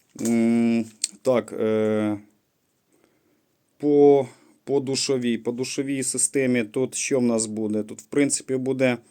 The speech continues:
м, підло-, підлоговий такий, ну, фактично піддона не буде, все буде в плитці. От, з-, буде зр-, створений, е, нахил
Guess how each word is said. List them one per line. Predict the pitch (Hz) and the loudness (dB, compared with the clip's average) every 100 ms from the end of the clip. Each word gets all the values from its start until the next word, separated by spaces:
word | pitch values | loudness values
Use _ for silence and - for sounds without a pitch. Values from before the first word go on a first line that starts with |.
| _ - - _ _ - | _ -20 -20 _ _ -6
м, | 104 104 107 107 107 | -2 0 2 0 0
підло-, | 139 135 151 170 139 127 | -4 0 2 4 4 2
підлоговий | 123 143 143 165 139 131 127 | 0 -2 2 2 4 4 2
такий, | 127 - 127 127 123 120 117 | 0 -6 -2 0 2 2 0
ну, | 113 143 139 | -2 -4 -4
фактично | 104 135 127 160 - 151 | -4 -6 -2 -2 -2 -2
піддона | 143 139 139 151 131 | -2 -2 2 4 4
не | 123 | 2
буде, | 143 165 151 | 0 -2 -2
все | 123 - 135 | 0 0 -2
буде | 127 120 | -2 -2
в | 110 | -4
плитці. | 120 151 175 - 151 143 - _ - - - - - | -2 -2 0 0 0 -2 -6 _ -20 -20 -20 -16 -4
От, | 123 120 | 2 2
з-, | 110 | 0
буде | 117 139 131 | -2 0 0
зр-, | 120 139 131 | 0 -2 -4
створений, | - 131 139 127 127 123 113 - - | -4 0 2 4 2 0 -2 -12 -10
е, | 120 123 123 120 120 120 | -4 -2 0 0 -2 -2
нахил | 120 147 165 - 147 | 0 0 0 -2 -4